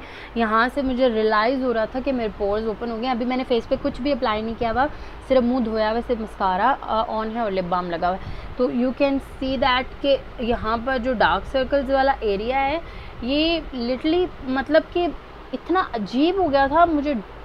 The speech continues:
डार्क वाले सर्कल्स पड़ गए थे। और ये जो एरिया है ना, यहाँ पर फाइन लाइंस इतनी ज़्यादा प्रोमिनेंट हो गई थी, but मैंने फिर इनको क्योर किया। मैं बल्कि प्रोडक्ट भी दिखा देती हूँ, मुझे बहुत अच्छा लगा ये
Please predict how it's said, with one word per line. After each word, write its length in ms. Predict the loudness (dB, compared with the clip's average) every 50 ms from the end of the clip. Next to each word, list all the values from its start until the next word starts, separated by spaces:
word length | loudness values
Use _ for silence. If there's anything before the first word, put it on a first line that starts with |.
| -8 -2
डार्क 560 | -2 -2 0 2 4 6 6 6 4 4 2 4
वाले 200 | 4 6 4 2
सर्कल्स 460 | 2 -2 -4 -2 -2 -2 -2 -2 -2
पड़ 180 | -2 -2 0
गए 200 | 0 -2 -4 -4 -2 -4
थे। 100 | -6 -6 -6 -12 -14 -14 -8 0 4
और 160 | 6 6 6
ये 280 | 4 4 4 4 4 4
जो 140 | 4 2
एरिया 380 | 0 2 2 2 4 6 6 6
है 60 | 6
ना, 100 | 6 4
यहाँ 380 | 2 -2 -4 -6 -4 -2 -2 -2
पर 180 | 0 0 0
फाइन 420 | 0 0 -2 0 2 2 2 2 2
लाइंस 320 | 2 2 2 2 2 2
इतनी 240 | 0 0 2 0 2
ज़्यादा 280 | 4 4 4 4 4 2
प्रोमिनेंट 640 | 0 0 -2 -2 0 0 0 2 2 2 2 2
हो 60 | 0 2
गई 200 | 2 0 0 0
थी, 200 | 0 -2 -2 -2 -6 -14 -16 -14 -14 -8 -4 0
but 240 | 4 6 6 6 4 2 -8 -4 -2
मैंने 380 | 0 0 0 0 0 0 -2
फिर 180 | -2 -2 -2 -2
इनको 240 | -2 -2 -2 -2 -4
क्योर 340 | -2 2 4 4 4 4 2
किया। 340 | 2 2 4 6 6 6
मैं 320 | 4 2 2 2 0 0 0
बल्कि 420 | -2 -2 -2 0 2 2 2 2
प्रोडक्ट 320 | 0 0 0 0 0 0 -2
भी 100 | -2 -4
दिखा 280 | -4 -2 0 0 0
देती 260 | 0 0 -2 -2 -2
हूँ, 80 | -4 -2
मुझे 160 | -2 -2 -2
बहुत 420 | -2 -4 -4 -4 0 2 2 2 2
अच्छा 260 | -2 -4 -4 -2 0
लगा 240 | 0 0 0 0 -2
ये 260 | 0 0 -2 -4